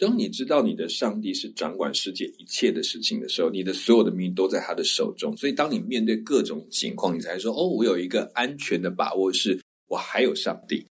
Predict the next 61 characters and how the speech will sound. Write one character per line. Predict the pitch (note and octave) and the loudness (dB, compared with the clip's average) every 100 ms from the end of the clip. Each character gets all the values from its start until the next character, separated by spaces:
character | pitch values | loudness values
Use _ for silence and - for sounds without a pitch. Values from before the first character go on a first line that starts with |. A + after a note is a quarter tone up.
| _ - | _ -2
所 | D#3 | 0
以 | D#3+ | 0
即 | - A#2 | 0 -2
便 | D3 C3+ | 0 0
让 | - C3+ | 0 -2
我 | F2 | -2
这 | D#2 C3+ | 2 4
个 | A2 | 4
看 | - A#2 | 2 0
起 | F#2+ | 0
来 | |
暂 | - A2+ | 2 4
时 | G2 E2+ | 4 0
失 | - G#2 | 0 -2
去 | - F#2+ | -2 -2
了 | - | -2
一 | - | -4
切， | - G#2+ - | 2 2 2
我 | E2+ | -2
还 | - B2 | 0 2
有 | C3+ | 2
一 | |
个 | - | 0
确 | - A2 | -2 0
定 | G#2+ | 0
是， | F#2+ F#2 | 0 -2
那 | C3+ | -2
还 | C3 A#2 | 0 0
有 | A#2 | 0
上 | A2+ G2 F2+ | 0 -2 -2
帝 | - | -2
在。 | - F2 - _ _ | 0 -2 -4 _ _
有 | B2+ | -2
点 | D3+ B2+ | 0 0
像 | D3+ C3 - _ | 0 -4 -6 _
基 | - C3 | -6 2
甸 | C#3 | 4
他 | A2 A2 | 4 2
在 | A2+ | 2
讲 | A2 - | 0 -4
的 | D#2+ F2 | -2 0
，“我 | F#2+ | 2
这 | C#3 | 4
一 | A#2+ | 2
切 | A2 B2+ | 2 0
都， | A2 G#2 | 0 -2
为 | G2 C3 | 2 2
什 | A#2+ E2+ | 2 -2
么 | |
上 | F2 C3 | -2 0
帝 | B2+ | 0
让 | C3 A#2+ | 0 0
我 | |
遭 | F2+ C#3 D3+ | 0 0 2
遇 | C#3 | 2
这 | D#3 | 2
一 | |
些 | C#3 C#3 | 2 2
东 | C#3 C#3+ | -2 0
西 | C#3 D3 | 0 2
呀？ | C#3+ C#3+ | 2 0